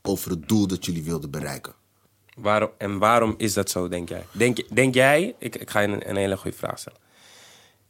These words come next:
Speaker 2: Denk jij oprecht dat het heel anders geweest zou zijn, en dan heb ik het ook meer over de media-uitlatingen,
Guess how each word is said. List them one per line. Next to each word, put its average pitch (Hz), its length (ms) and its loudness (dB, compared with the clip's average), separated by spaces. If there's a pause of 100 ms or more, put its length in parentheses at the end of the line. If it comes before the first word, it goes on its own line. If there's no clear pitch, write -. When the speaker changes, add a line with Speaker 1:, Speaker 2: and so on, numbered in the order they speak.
(260)
Speaker 2:
Denk 110 260 0
jij 113 420 4 (420)
oprecht - 840 0 (1600)
dat 98 160 0
het 101 120 -2
heel 113 420 2
anders 127 300 4
geweest 113 400 0
zou 104 140 0
zijn, 110 380 0 (560)
en - 140 -2
dan 104 100 4
heb 104 100 4
ik - 60 -6
het 107 100 -4
ook 104 60 2
meer 117 200 6
over 107 160 2
de 110 60 2
media-uitlatingen, 92 1120 0